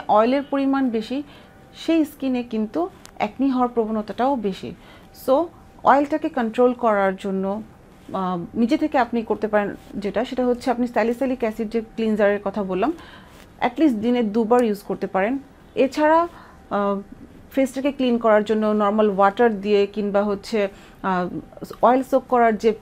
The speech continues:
paper, blotting paper আছে, সেগুলো ইউজ করে আপনি অয়েলটাকে কন্ট্রোলে রাখতে পারেন। এরপর বলবো, যদি ব্রণ হয়েই যায়, কখনোই উচিত না নখ দিয়ে সেটাকে খোঁচাখুচি করা। এতে কি হয় যে, উম, আহ, আমরা অনেকেই বলি যে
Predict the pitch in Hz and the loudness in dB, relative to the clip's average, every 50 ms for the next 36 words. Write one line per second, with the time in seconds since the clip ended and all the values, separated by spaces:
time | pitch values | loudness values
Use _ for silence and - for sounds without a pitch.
0 | - - 226 226 220 226 214 185 202 202 208 208 254 262 254 - 233 220 - 196 | -2 0 0 2 2 2 2 4 4 2 2 2 0 -2 0 0 0 0 2 2
1 | 190 190 190 - 277 - 269 247 240 262 262 247 233 233 - - 277 269 240 247 | 2 0 -2 -6 -6 -4 -4 -2 0 0 0 0 -2 -2 -4 -4 -4 -4 -2 -2
2 | 240 214 202 196 202 208 - 214 220 208 180 175 - 185 180 185 180 170 160 165 | -2 -2 -2 -2 -4 -6 -6 -6 -4 -4 -6 -4 -4 -4 -2 0 -2 -2 -4 -4
3 | - - 170 - - - - 196 - 196 - - - - - - - - - - | -8 -12 -12 -10 -10 -10 -8 -10 -10 -14 -16 -18 -20 -20 -20 -20 -20 -20 -20 -20
4 | - - - - - - - - - - 240 254 - 302 311 320 277 320 285 285 | -20 -20 -20 -20 -20 -20 -20 -16 0 0 0 6 8 8 8 8 8 6 4 4
5 | 262 302 254 285 262 208 196 208 220 247 262 214 190 208 214 240 277 311 320 294 | 2 4 2 2 2 2 2 2 4 4 4 2 2 2 4 4 6 6 4 4
6 | 220 226 180 147 151 160 - 208 208 - - 311 320 349 349 330 311 302 - 302 | 4 2 0 0 -2 0 -2 -2 0 2 2 4 6 6 6 6 4 2 0 -2
7 | 285 - - 269 277 269 269 277 269 - - - - - - - - - - - | -4 -4 -4 -2 0 0 0 -2 -4 -10 -14 -20 -20 -20 -20 -20 -20 -20 -20 -20
8 | - - - - - - - - 214 220 226 247 247 233 208 202 247 262 262 269 | -20 -20 -20 -20 -20 -20 -10 -4 0 2 4 4 2 0 -2 0 2 2 2 2
9 | 254 - 233 226 220 208 208 - 214 208 202 196 - - - 240 220 226 208 185 | 0 -2 0 0 0 0 0 2 2 2 2 0 -4 -8 -8 -6 -6 -4 -6 -6
10 | 196 185 190 180 165 - 147 147 120 147 - - - - - - - - - - | -6 -6 -6 -6 -4 -4 -4 -4 -6 -8 -10 -14 -20 -20 -20 -20 -14 -4 -4 -2
11 | - - - - 311 339 320 302 285 302 349 339 - - 240 214 208 208 208 196 | -2 -2 -2 2 2 2 4 4 4 4 4 2 2 2 0 2 2 0 -2 -2
12 | 180 175 180 180 175 175 - 214 - - 240 262 277 294 269 277 294 - 330 320 | -2 -2 -2 -4 -6 -6 -8 -8 -4 -2 0 2 4 4 4 4 2 2 2 2
13 | 247 269 254 247 214 247 233 | 4 2 2 2 4 2 2